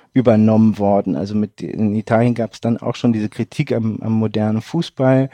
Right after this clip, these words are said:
Das haben dann die Ultras auch übernommen. Und da haben sie aber eigentlich diese politischen, ähm,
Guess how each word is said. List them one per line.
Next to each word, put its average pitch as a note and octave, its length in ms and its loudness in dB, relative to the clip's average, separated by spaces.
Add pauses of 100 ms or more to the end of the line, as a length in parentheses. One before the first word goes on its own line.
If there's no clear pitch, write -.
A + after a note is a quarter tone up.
(320)
Das - 140 -12
haben A#2 120 0
dann A#2+ 160 2
die A2+ 120 -4
Ultras A#2+ 420 -2
auch A#2+ 220 0
übernommen. B2 540 2 (600)
Und A#2 200 -6 (320)
da A2 240 2
haben B2+ 160 4
sie A#2 160 0
aber A2 300 0
eigentlich B2+ 500 0
diese A#2 260 -2
politischen, A#2 1400 0 (580)
ähm, A2+ 840 -2